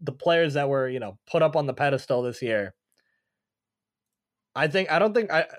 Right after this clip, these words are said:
like, Patrick Mahomes was kind of on that, like, "Oh,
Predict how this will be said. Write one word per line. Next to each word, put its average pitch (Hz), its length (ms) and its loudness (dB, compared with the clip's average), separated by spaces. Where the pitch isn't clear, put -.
like, 160 140 -4
Patrick 240 280 -4
Mahomes 208 280 2
was 160 120 -4
kind 214 160 0
of 214 80 0
on 185 120 0
that, 165 220 -2
like, 147 380 0
"Oh, 202 440 -4